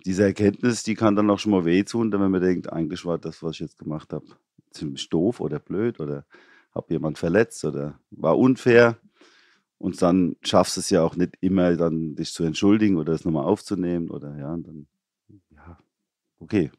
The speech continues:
damit muss man halt leben und kann ich auch gut mit leben. Ich tue ja niemand absichtlich weh oder, ja. Aber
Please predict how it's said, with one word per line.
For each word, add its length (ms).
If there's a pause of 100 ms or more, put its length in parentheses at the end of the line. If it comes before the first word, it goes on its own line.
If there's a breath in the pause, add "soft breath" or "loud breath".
(200)
damit 240
muss 200
man 120
halt 160
leben 320
und 360
kann 180
ich 60
auch 120
gut 200
mit 120
leben. 380 (640 loud breath)
Ich 100
tue 120
ja 80
niemand 360
absichtlich 560
weh 180
oder, 240 (240)
ja. 140 (200)
Aber 260